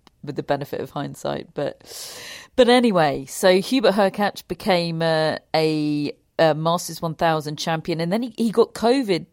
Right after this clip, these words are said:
caught covid right after, um, that tournament, didn't he? And went on a seven-match losing streak, I think, right into the, into the grass court season,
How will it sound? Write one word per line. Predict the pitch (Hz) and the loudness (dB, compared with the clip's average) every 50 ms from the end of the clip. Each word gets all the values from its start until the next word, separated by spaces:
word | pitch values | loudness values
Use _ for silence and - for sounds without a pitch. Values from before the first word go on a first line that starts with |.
| _ _ _ - | _ _ _ -10
caught | - 233 196 - | -8 -8 -6 -4
covid | - 240 262 202 226 196 - | -2 -2 -2 -2 -4 -8 -8
right | - 185 180 185 190 196 233 247 262 269 262 - - | -10 -8 -6 -2 0 2 2 4 4 2 2 0 0
after, | 233 226 233 254 233 - - - 156 139 127 - - - _ _ _ - - - _ _ _ - | 0 0 0 0 -2 -6 -6 -4 -2 0 0 -2 -4 -8 _ _ _ -20 -20 -20 _ _ _ -4
um, | - 165 165 160 165 165 | 0 0 0 0 -2 -2
that | 156 190 175 - | -2 -2 -2 -2
tournament, | - - 226 254 320 240 160 139 - - | -2 -4 -4 -4 -2 -2 -4 -6 -6 -6
didn't | - 214 220 | -4 -2 -2
he? | 190 180 | 0 0
And | 180 175 180 | 0 0 0
went | 190 190 185 175 - 202 | 0 -2 -2 -2 -4 -4
on | 185 185 | -4 -4
a | 180 | -4
seven-match | 180 - - - 214 214 214 220 202 202 196 190 - - - - | -4 -4 -2 0 0 0 0 -2 -4 -2 -4 -4 -4 -6 -8 -6
losing | 165 185 226 233 214 185 151 | -4 -4 -4 -4 -6 -8 -8
streak, | - - - - 92 78 - - - - _ _ _ _ _ | -8 -10 -8 -6 -6 -6 -8 -10 -16 -20 _ _ _ _ _
I | - - | -10 -10
think, | - - 151 135 110 - - - - | -8 -8 -8 -8 -8 -10 -12 -12 -8
right | - 156 175 185 175 - | -6 -4 -4 -6 -6 -8
into | 175 175 - - 175 165 | -10 -10 -8 -6 -8 -6
the, | 156 - 175 170 165 165 165 170 165 - - - - - - _ - | -4 -4 -4 -2 -2 -4 -6 -6 -8 -12 -16 -20 -20 -20 -20 _ -10
into | - - 175 165 - 196 170 | -8 -8 -6 -4 -4 -4 -4
the | 170 | -2
grass | - 180 190 208 233 - | 0 2 2 2 0 -2
court | - - 156 - - | -4 -6 -6 -6 -6
season, | - 156 139 139 147 131 120 120 117 113 | -8 -8 -8 -6 -6 -8 -8 -8 -10 -12